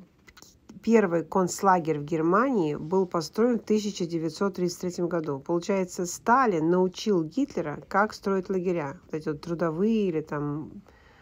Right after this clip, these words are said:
л-, лагеря, в которых люди пропадали, умирали от истощения. С-, э, в Советском Союзе первые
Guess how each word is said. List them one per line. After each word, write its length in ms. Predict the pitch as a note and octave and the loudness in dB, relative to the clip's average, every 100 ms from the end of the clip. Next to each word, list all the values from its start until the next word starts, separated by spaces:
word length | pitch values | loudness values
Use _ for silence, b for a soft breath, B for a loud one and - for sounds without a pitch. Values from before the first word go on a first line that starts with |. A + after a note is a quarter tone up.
| b b b - | b b b -12
л-, 500 | G3 F#3 - - C#3+ | -8 -8 -10 -10 -4
лагеря, 280 | F#3+ F#3+ G3+ | 2 4 2
в 60 | |
которых 380 | F#3 D#3+ D#3+ D3 | 0 -2 -4 0
люди 240 | F3 F3+ | 0 0
пропадали, 680 | E3+ E3 D#3+ D#3 F3+ G3 F3 | 0 -2 -2 2 4 4 4
умирали 580 | D#3 D3+ D#3 E3 E3+ D#3+ | 2 2 2 2 2 2
от 160 | D3+ - | -2 -4
истощения. 760 | - E3 D3+ G3 F#3+ E3 D#3 - b b b b b b | -8 -8 -4 -2 0 -2 -4 -14 b b b b b b
С-, 260 | - - - | -14 -14 -16
э, 360 | - E3 F3 E3+ | -6 0 0 0
в 80 | |
Советском 440 | - G#3 A3+ A3+ G3+ | -2 4 4 4 2
Союзе 420 | G#3 G#3 C4+ G#3 | 2 2 2 -2
первые 680 | - A3+ G#3 D#3+ D#3 D3 - | 2 4 4 4 0 -2 -8